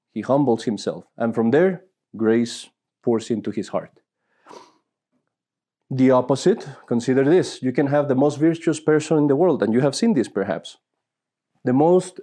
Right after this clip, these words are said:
virtuous person in the world. A person that is pure, that is chaste, that goes to Mass every day, that prays the Rosary every day, that goes to receive communion, that does every, all those things.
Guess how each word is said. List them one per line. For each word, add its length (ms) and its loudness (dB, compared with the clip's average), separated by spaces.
virtuous 640 0
person 400 0
in 80 0
the 80 -2
world. 360 -8
A 60 -4
person 340 0
that 120 4
is 160 0
pure, 580 0
that 120 0
is 140 -2
chaste, 540 -2
that 120 -6
goes 220 0
to 100 -8
Mass 260 -2
every 180 0
day, 280 2
that 240 -14
prays 260 -2
the 100 0
Rosary 440 0
every 180 0
day, 320 0
that 280 0
goes 200 0
to 100 -2
receive 300 0
communion, 600 0
that 260 0
does 220 2
every, 260 4
all 200 4
those 220 0
things. 400 -4